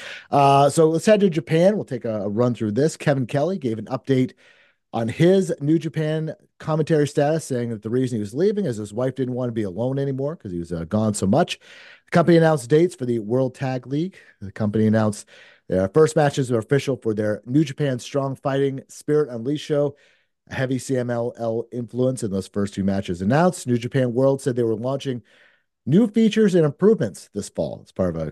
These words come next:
kind of a rebrand and a relaunch there. The Impact team of Josh Alexander and the Motor City Machine Guns were set to challenge for the six-man tag team titles at New Japan's Destruction event in Tokyo. Chris Jericho challenged Konosuke Takeshita, but not for A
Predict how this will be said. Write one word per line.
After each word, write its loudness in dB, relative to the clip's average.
kind -4
of -10
a -10
rebrand 2
and 0
a -2
relaunch -2
there. 0
The 2
Impact 2
team 2
of -8
Josh -2
Alexander -4
and -6
the -8
Motor -6
City -6
Machine 0
Guns -2
were -10
set -6
to -20
challenge 0
for -4
the -4
six-man 2
tag 2
team -2
titles 2
at -4
New -4
Japan's -2
Destruction 0
event 2
in -10
Tokyo. 2
Chris 2
Jericho 0
challenged -4
Konosuke -2
Takeshita, -6
but -6
not 0
for -2
A -4